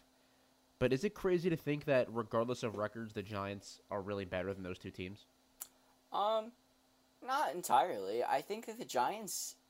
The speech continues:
Speaker 2: to say something about their defense, which is weird because they haven't been phenomenal, but I thought they did a great job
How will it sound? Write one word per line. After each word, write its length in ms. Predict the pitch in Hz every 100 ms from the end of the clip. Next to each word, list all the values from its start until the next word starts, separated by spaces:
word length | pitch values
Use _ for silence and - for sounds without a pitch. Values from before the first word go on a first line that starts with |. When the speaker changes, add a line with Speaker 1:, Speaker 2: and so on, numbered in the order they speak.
| _ -
Speaker 2:
to 140 | - 151
say 160 | 196
something 280 | 247 220 170
about 200 | 131 120
their 100 | 98
defense, 640 | 101 104 104 67 64 -
which 160 | 113 -
is 160 | 107 104
weird 340 | 120 98 98
because 480 | 101 - 104 101 - - - -
they 80 | 160
haven't 260 | 165 110
been 80 | 110
phenomenal, 720 | 107 117 165 180 101 92 110 123
but 260 | 127 120 - _ - _ _ _ -
I 140 | 175
thought 240 | 262 294
they 100 | 139
did 140 | 113 98
a 60 |
great 480 | 85 - 95 113 165
job 500 | - 117 117 98 92